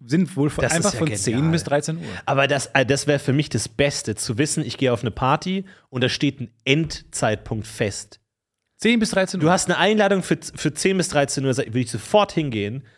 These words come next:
Speaker 2: weil du einfach weißt, drei Stunden kra-, halte ich aus und dann gehe ich nach Hause.
Speaker 1: Und noch besser, du wirst abgeholt um zehn, zehn bis dreizehn,
Speaker 2: Ja,
Speaker 1: um dreizehn
Speaker 2: stimmt.
Speaker 1: Uhr.
Speaker 2: Ja.
Speaker 1: Da, da ist ja
Speaker 2: Perfekt.
Speaker 1: keine Diskussion, dass
Speaker 2: Perfekt.
Speaker 1: jemand länger bleibt oder kürzer
Speaker 2: Ja.
Speaker 1: bleibt.
Speaker 2: Oh, wollen wir noch was trinken gehen? Nee, meine Mutter ist hier.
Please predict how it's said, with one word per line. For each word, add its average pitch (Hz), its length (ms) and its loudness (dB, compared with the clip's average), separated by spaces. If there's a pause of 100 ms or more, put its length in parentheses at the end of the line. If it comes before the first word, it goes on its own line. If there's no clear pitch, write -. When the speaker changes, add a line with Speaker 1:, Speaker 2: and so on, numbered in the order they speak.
(140)
Speaker 2:
weil 147 120 2
du 165 60 2
einfach 165 260 2
weißt, 160 380 2
drei 151 200 2
Stunden 151 380 -2
kra-, - 460 -8
halte 127 140 2
ich 123 120 -2
aus 185 280 0
und 139 60 -2
dann 135 100 0
gehe 139 80 0
ich 131 40 -4
nach 117 100 0
Hause. 92 240 -2
Speaker 1:
Und 185 200 -2
noch 190 160 2
besser, 190 280 -2
du 131 100 0
wirst 127 160 -2
abgeholt 131 460 0
um 113 100 -2
zehn, 127 300 0
zehn 139 240 -2
bis 117 100 -6
dreizehn, 113 320 -2 (120)
Speaker 2:
Ja, 123 200 -2
Speaker 1:
um 135 80 2
dreizehn 135 180 4 (120)
Speaker 2:
stimmt. - 20 0
Speaker 1:
Uhr. 131 200 4
Speaker 2:
Ja. 135 100 0 (220)
Speaker 1:
Da, 208 100 0 (120)
da 202 140 -6
ist - 100 -4
ja 147 60 4
Speaker 2:
Perfekt. 196 260 2
Speaker 1:
keine 214 140 2
Diskussion, 170 580 2
dass 127 200 2
Speaker 2:
Perfekt. - 20 0
Speaker 1:
jemand 135 220 4
länger 165 240 4
bleibt 135 200 2
oder 123 100 2
kürzer 147 380 0
Speaker 2:
Ja. 101 140 2
Speaker 1:
bleibt. 104 220 -2
Speaker 2:
Oh, 156 160 4
wollen 170 140 4
wir 170 60 2
noch 165 80 4
was 156 120 2
trinken 175 260 0
gehen? 156 160 0
Nee, 190 100 4
meine 151 140 4
Mutter 170 180 2
ist 101 100 -2
hier. 104 140 -4